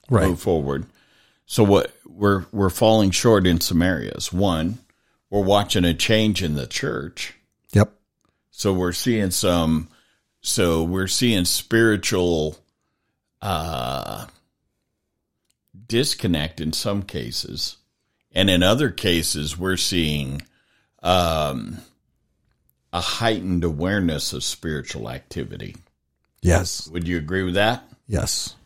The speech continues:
Speaker 2: All right. So let's jump from there and say, <laughs> now where does this go? What happens when we,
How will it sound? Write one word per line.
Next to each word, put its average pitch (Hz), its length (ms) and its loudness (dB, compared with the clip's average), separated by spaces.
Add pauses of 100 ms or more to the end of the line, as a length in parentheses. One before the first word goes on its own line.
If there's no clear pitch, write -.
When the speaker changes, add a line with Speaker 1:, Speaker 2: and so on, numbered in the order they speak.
(120)
Speaker 2:
All 82 160 4
right. 78 320 0
So 80 480 4 (440)
let's 98 260 4
jump 104 280 4
from 98 200 4
there 101 240 6
and 87 160 4
say, 82 840 2 (360)
<laughs> - 280 -20
now 104 420 4
where 95 220 4
does 85 200 0
this 85 200 0
go? 110 280 4
What 90 260 4
happens 127 400 2
when 95 240 2
we, 90 240 2